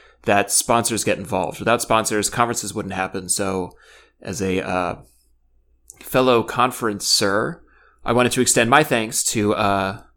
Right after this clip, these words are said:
the sponsors of ElixirConf, the platinum sponsors Dockyard, P O A, Plataforma Tech, and Weedmaps, as well as the gold sponsors Simple Labs, Hash Rockets, and Erlang Solutions, the lanyard sponsor Telnix,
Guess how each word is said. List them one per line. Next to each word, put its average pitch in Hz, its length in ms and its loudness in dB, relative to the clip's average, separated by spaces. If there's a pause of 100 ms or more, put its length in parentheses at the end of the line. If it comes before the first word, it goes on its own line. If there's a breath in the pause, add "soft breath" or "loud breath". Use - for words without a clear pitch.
(600)
the 104 220 2
sponsors 117 640 2
of 110 80 -2
ElixirConf, 117 640 0
the - 80 -6
platinum 110 280 0
sponsors 104 460 -2
Dockyard, 127 760 2
P 131 200 2
O 110 160 4
A, 113 340 0 (400 soft breath)
Plataforma 139 480 2
Tech, - 420 0
and 110 460 -2 (120)
Weedmaps, 104 760 0 (640 soft breath)
as 110 120 -4
well 123 120 4
as 113 80 2
the 123 40 -2
gold 139 240 4
sponsors 143 500 2
Simple 123 300 2
Labs, 147 440 4
Hash - 280 -2
Rockets, 113 720 0
and 110 260 -2
Erlang 113 300 0
Solutions, 113 800 -2
the 107 140 0
lanyard 123 320 2
sponsor 120 520 2
Telnix, - 840 -4